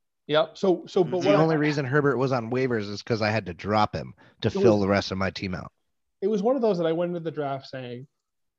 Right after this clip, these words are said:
Speaker 1: I usually went on tight end, I usually went on quarterback because there's more value in running back and receiver. But it always sucks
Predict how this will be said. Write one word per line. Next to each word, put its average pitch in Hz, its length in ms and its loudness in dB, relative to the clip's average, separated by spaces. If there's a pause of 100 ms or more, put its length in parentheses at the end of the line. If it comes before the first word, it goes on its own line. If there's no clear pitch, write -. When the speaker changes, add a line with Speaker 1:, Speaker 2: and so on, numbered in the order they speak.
(260)
Speaker 1:
I 143 80 2
usually 170 340 4
went 196 160 6
on 196 80 0
tight 175 220 2
end, 139 180 -2
I 135 40 -6
usually 143 260 -2
went 139 140 0
on 135 60 -6
quarterback 131 440 -4 (100)
because 147 100 -4
there's 139 140 -2
more 143 160 2
value 139 300 2
in 139 40 0
running 131 200 -4
back 131 180 -4
and 135 80 -10
receiver. 113 460 -10 (880)
But 190 120 6
it 180 180 4
always 226 460 -2
sucks - 600 -4